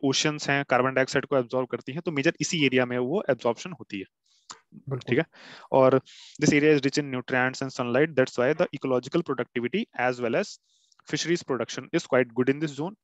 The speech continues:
Speaker 1: and rich in placer deposit। प्लेसर डिपॉजिट क्या होता है कि जो सेडिमेंट्स नदियां लेके आती हैं उसमें जो मेटल्स के पार्टिकल होते हैं, इ-, इ-, इसी को कहता है प्लेसर डिपॉजिट। पेट्रोलियम,
Speaker 2: हम्म।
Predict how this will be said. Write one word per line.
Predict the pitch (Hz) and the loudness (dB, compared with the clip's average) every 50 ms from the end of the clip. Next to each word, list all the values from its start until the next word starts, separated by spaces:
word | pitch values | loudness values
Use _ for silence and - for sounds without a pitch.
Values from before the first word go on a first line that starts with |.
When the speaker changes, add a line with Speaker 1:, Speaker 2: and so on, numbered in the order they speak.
| - | -2
Speaker 1:
and | 139 127 113 113 | 0 2 2 2
rich | 147 - - 175 | 2 0 0 -2
in | |
placer | 190 - - 147 139 - 160 139 | -2 0 2 4 6 6 6 6
deposit। | 123 117 - 113 110 110 - - | 4 2 -2 -2 -4 -4 -2 0
प्लेसर | 143 135 160 151 | 0 0 0 0
डिपॉजिट | 156 147 - 147 147 151 - | -2 -2 -4 -4 -6 -6 -2
क्या | - 147 139 | 0 0 0
होता | 143 - 156 | 2 0 -2
है | 180 - 226 - _ _ - - _ _ _ _ | -2 -2 -6 -10 _ _ -20 -20 _ _ _ _
कि | - | -6
जो | 135 160 | -4 -2
सेडिमेंट्स | - - 139 131 143 143 156 160 156 - - 139 | 0 2 2 2 2 2 0 -2 -2 -4 -4 -4
नदियां | 127 123 123 139 135 | -4 -2 -2 0 2
लेके | 131 131 127 - 127 | 2 2 4 4 2
आती | 120 - 131 127 | 0 0 -4 -6
हैं | 147 175 | -6 -6
उसमें | 165 - - 151 147 | -8 -8 -8 -6 -4
जो | 160 | -4
मेटल्स | 151 131 127 - - 156 156 151 - - | -2 -2 -2 2 4 4 4 4 2 0
के | - 143 | -2 -2
पार्टिकल | 131 _ _ _ _ - 127 120 120 - - - 127 117 | -2 _ _ _ _ 2 2 2 2 0 -2 -4 -2 -2
होते | 117 113 117 | -4 -6 -6
हैं, | 117 160 208 220 _ _ _ _ _ - | -6 -6 -6 -8 _ _ _ _ _ -2
इ-, | - - - _ - | -2 -2 -2 _ 0
इ-, | 127 120 123 127 117 _ _ - | 2 2 2 2 0 _ _ -6
इसी | 127 - 143 | -4 -2 -2
को | - 131 120 | 0 2 2
कहता | 117 175 | 2 2
है | 208 - | 0 0
प्लेसर | - 151 127 - 127 | 2 0 2 2 0
डिपॉजिट। | 113 113 - - 104 101 104 - - - _ - - - - - _ _ - | -2 -2 -6 -8 -10 -12 -12 -12 -14 -20 _ -20 -20 -20 -20 -20 _ _ 0
पेट्रोलियम, | 147 143 _ - 143 139 139 143 151 160 | 0 0 _ 4 6 6 6 6 4 2
Speaker 2:
हम्म। | 160 | 0